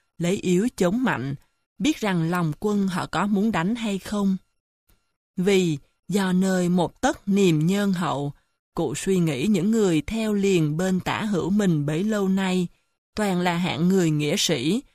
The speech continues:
bỏ cả nhà cửa, vợ con, quê hương, cha mẹ, dấn mình vào việc quốc gia, vì tình thầy trò, đã mười năm nay, biết bao chiến trận công lao, mà cụ chưa làm nên một việc gì để thỏa lòng đền công họ được.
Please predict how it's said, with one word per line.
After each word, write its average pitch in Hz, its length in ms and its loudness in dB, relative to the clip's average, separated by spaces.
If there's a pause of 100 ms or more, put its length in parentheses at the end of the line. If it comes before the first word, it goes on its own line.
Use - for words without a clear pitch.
(140)
bỏ 160 240 2
cả - 200 -2
nhà 202 400 0
cửa, 160 360 -4 (220)
vợ 156 360 0
con, 196 340 -2 (240)
quê 196 220 0
hương, 196 400 0 (220)
cha 202 220 -4
mẹ, 143 400 -2 (260)
dấn 180 300 0
mình 175 300 2
vào 160 240 -4
việc 160 280 -2
quốc 254 160 -4 (100)
gia, 190 340 -2 (420)
vì 190 200 4
tình 180 300 2
thầy 180 260 0
trò, 170 440 -2 (420)
đã 156 200 -2
mười 190 340 2
năm 175 320 0
nay, 185 300 -2 (360)
biết 233 220 0
bao 185 260 0
chiến 190 300 0
trận 135 340 -4
công 196 200 0
lao, 185 400 -2 (420)
mà 214 180 0
cụ 160 500 -2
chưa 220 180 2
làm 190 340 0
nên 202 200 0
một 190 200 0
việc 175 280 0
gì 175 300 2
để 143 160 -2
thỏa 156 260 -4
lòng 190 400 0
đền 170 260 0
công 190 320 0
họ 135 220 -2
được. 160 380 -2